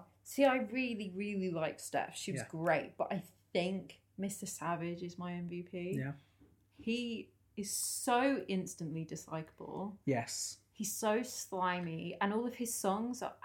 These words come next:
Speaker 1: absolute bops.
Speaker 2: And he does really go on that journey as well. Like, he goes from being everything to Conchata, losing it completely to the point where now he's, like,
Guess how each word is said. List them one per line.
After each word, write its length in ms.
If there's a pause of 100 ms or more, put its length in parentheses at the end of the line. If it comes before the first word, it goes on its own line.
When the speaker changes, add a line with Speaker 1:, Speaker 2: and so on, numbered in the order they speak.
Speaker 1:
absolute 440
bops. 360
Speaker 2:
And 180
he 140
does 280
really 220
go 160
on 100
that 160
journey 420
as 120
well. 160
Like, 160
he 80
goes 300
from 100
being 380
everything 480
to 80
Conchata, 420
losing 720
it 160
completely 640
to 120
the 60
point 220
where 140
now 160
he's, 240
like, 240